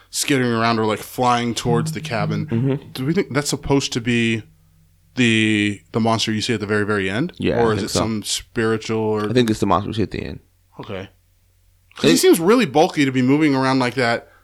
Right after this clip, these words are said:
Speaker 2: I think, I think that's when it takes a physical form.
Speaker 1: I guess it does. It does bash down the wall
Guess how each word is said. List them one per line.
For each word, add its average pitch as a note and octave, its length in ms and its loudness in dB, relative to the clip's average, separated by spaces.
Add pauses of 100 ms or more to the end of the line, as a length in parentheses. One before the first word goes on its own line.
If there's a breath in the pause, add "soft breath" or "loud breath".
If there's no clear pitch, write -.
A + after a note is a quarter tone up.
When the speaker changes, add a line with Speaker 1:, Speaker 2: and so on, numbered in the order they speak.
(260 soft breath)
Speaker 2:
I C#3+ 40 4
think, E3 140 4
I C3+ 100 4
think C3+ 180 2
that's A2+ 180 4
when G#2+ 60 -2
it G2+ 60 -4
takes G2 180 -2
a F#2+ 40 -6
physical F#2+ 360 -2
form. - 340 -12 (1300)
Speaker 1:
I E3 120 4
guess C#3+ 240 2
it C3 100 -4
does. C3 200 2
It C3+ 120 0
does C#3 180 2
bash B2 420 0
down A#2 280 0
the G#2+ 60 0
wall G#2+ 580 0